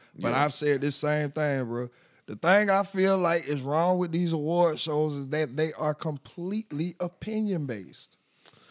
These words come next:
Speaker 2: I wouldn't, I disagree. I wouldn't,
Speaker 1: All right.
Speaker 2: I wouldn't say
Speaker 1: Why?
Speaker 2: it's opinion-based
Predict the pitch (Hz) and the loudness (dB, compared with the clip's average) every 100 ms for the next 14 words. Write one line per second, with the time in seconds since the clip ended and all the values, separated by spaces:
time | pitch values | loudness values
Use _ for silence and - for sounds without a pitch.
0 | _ _ _ _ 139 170 170 147 - - | _ _ _ _ 6 6 4 0 -10 -20
1 | _ _ - 160 160 127 113 92 - _ | _ _ 2 4 2 0 -2 -4 -6 _
2 | _ _ 110 139 151 139 147 170 165 147 | _ _ -2 4 6 6 4 4 2 2
3 | 147 156 131 107 139 156 135 110 95 92 | 4 4 4 -2 0 0 2 0 0 -2
4 | - - | -6 -16